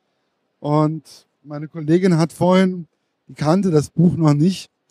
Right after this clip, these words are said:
Die kannte nur die Re-, sie kennt nur das, was ich geschrieben habe. Ähm,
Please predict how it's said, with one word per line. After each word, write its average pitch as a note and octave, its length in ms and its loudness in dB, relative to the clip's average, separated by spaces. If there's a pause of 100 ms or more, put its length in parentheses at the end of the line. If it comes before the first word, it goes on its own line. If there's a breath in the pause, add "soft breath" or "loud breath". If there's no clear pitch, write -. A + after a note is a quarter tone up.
(160)
Die C#3 80 -20
kannte E3+ 300 -4
nur F3+ 160 0
die F3 80 2
Re-, D#3+ 200 -2 (240)
sie - 200 -10
kennt E3+ 260 -2
nur F3+ 100 0
das, F3 200 0
was D3+ 160 0
ich D3 100 -12
geschrieben F3 500 -4
habe. C#3+ 360 -2 (1300)
Ähm, D#3 880 0